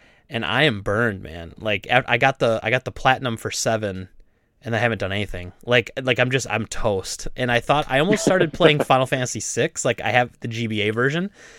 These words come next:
Speaker 1: and I put it on
Speaker 2: Okay.
Speaker 1: my Retron, and I was, I had it hooked up to my T V so I could play it on my T V, and I was like, "I'll play this," and then I, I just didn't. So I haven't been playing anything. Uh, played a little bit more Warzone over the weekend, played some Call of Duty, but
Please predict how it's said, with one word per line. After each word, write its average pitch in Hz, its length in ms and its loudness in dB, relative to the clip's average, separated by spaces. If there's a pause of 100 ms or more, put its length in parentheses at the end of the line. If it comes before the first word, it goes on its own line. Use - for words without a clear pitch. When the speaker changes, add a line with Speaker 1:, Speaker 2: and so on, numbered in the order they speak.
(140)
Speaker 1:
and 135 120 4
I 120 60 6
put 139 160 2
it 139 60 6
on 127 100 6
Speaker 2:
Okay. 127 120 8
Speaker 1:
my 117 140 4
Retron, 98 540 -2 (800)
and 117 180 0
I 107 60 2
was, 104 280 -2
I 117 60 -2
had 127 160 6
it 117 60 -2
hooked 131 120 -2
up 139 100 -2
to 120 60 -6
my 104 60 0
T 113 220 -6
V 151 240 0
so 120 120 0
I 107 60 0
could 98 140 -6
play 117 140 2
it 113 40 4
on 107 80 0
my 104 120 -2
T 110 200 -4
V, 131 240 0
and 110 140 -2
I - 20 -2
was 113 100 -4
like, 139 140 -8
"I'll 254 140 -6
play 277 220 2
this," 110 200 0
and 113 100 -2
then 107 160 0
I, 101 120 -4 (520)
I 101 120 -6
just - 180 -12
didn't. - 460 -14
So - 140 -2
I 139 40 4
haven't 175 140 2
been 104 140 -4
playing 101 220 -2
anything. 98 440 -6 (480)
Uh, 117 200 6
played 160 180 8
a 156 60 12
little 160 160 6
bit 127 60 2
more 123 100 8
Warzone 101 460 0
over 101 140 -4
the 101 80 -4
weekend, 101 320 -4
played 104 180 -4
some 98 140 -8
Call 101 180 -2
of 95 60 -4
Duty, 95 240 -6
but 90 240 -12